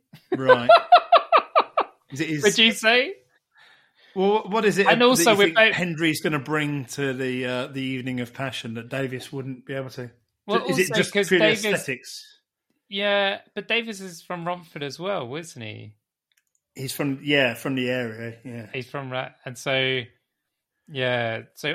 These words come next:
Speaker 2: opposites
Speaker 1: What
Speaker 2: attract, I think, 'cause Henry's
Speaker 1: Right.
Speaker 2: Scottish. So
Speaker 1: Yeah,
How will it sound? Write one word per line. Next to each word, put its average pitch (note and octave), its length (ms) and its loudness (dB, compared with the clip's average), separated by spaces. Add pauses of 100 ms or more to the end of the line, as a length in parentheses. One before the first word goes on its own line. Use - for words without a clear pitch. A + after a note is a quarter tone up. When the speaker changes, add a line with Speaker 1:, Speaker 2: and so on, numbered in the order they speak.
Speaker 2:
opposites F3+ 440 -8
Speaker 1:
What C#3+ 160 -6
Speaker 2:
attract, D3 360 -6
I A#2+ 60 -8
think, A2+ 320 -12 (120)
'cause A#2+ 280 -12
Henry's C3+ 260 -4 (140)
Speaker 1:
Right. A#2 60 -12
Speaker 2:
Scottish. A#2 640 -12 (440)
So - 160 -8
Speaker 1:
Yeah, A#2 400 -4